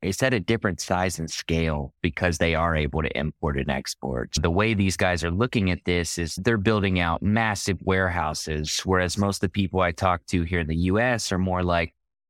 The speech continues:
small scale boutique craft operators, focusing on quality.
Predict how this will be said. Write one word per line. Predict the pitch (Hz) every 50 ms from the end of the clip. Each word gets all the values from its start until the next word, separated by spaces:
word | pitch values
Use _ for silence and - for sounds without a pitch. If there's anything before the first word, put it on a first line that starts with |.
| _ _ _ _ _ -
small | - 110 104 101 98 98
scale | 98 - - - 101 98 98 95 98 95
boutique | 85 - 98 98 92 - - - - 107 101 98 98 95 90 - _ _ -
craft | - - - 104 98 95 95 90 - -
operators, | 104 95 95 92 - 92 90 92 90 90 87 80 90 90 87 87 87 82 - - - - - -
focusing | 123 113 110 - 113 104 - - 107 101
on | 98 98 95 92
quality. | - - 101 92 92 92 90 87 87 90 87 87 85 82